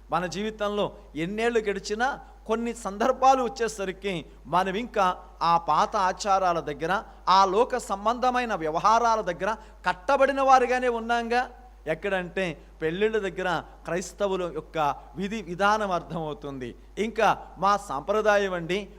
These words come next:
మా విధి అండి" అని మాట్లాడే వాళ్ళు చాలామందిని చూస్తాం. కానీ దేవుని వాక్యంలో, దేవుని వాక్యంలో మన జీవితాలను సరిచేసుకోవడానికి విశ్వాసంతో వాటన్నిటినీ విడిచిపెట్టగలిగిన అనుభవం,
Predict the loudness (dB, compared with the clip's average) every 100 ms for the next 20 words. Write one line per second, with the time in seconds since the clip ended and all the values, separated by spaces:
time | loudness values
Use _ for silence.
0 | -2 0 2 0 -4 -4 -4 -6 -6 -2
1 | -2 0 -2 -2 -2 4 4 6 2 2
2 | -2 -4 -14 -16 -2 2 6 6 4 0
3 | -4 -6 -8 -6 -2 -4 -4 -20 -12 0
4 | 0 0 -6 -10 -8 0 0 0 0 0
5 | -2 -4 -4 -2 -4 -4 -2 0 0 0
6 | -2 -2 -6 -2 -4 -6 -20 -16 -2 2
7 | 2 0 -6 -4 -4 2 4 6 2 -6
8 | -14 -6 0 2 0 0 -2 -2 -6 0
9 | 2 0 -4 -6 -6 -6 -10 -20 -14 -12
10 | -12 -4 0 2 0 -4 -10 -10 -4 -4
11 | -4 -8 0 2 2 2 -2 -2 -6 -6
12 | -6 -6 -8 -16 -6 -2 -2 -4 -6 -6
13 | -2 -2 -2 -2 -4 -2 -2 -4 -10 -4
14 | -2 0 -2 -4